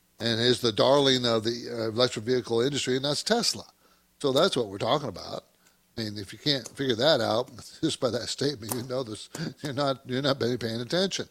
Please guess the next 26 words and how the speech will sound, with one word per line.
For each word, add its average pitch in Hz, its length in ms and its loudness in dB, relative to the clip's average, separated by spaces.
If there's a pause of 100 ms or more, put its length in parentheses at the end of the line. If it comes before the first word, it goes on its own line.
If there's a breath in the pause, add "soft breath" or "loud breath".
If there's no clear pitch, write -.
(960 soft breath)
So 180 140 8
my 175 160 6
trivia 233 320 2
question, 214 320 4
well, 175 480 4
I 156 240 4
have 196 180 6
a 190 40 -4
trivia 220 300 4
question 160 420 4
that 180 180 6
also 165 680 6
will 147 240 6
focus, 165 300 4
how 180 260 4
much 285 360 2
money 202 360 4
would 170 240 4
you 214 160 2
need 208 300 2
to 220 100 2
earn 165 580 2
to 165 140 4
be 160 360 2 (360 loud breath)
considered 185 680 2 (220)
wealthy? 170 800 2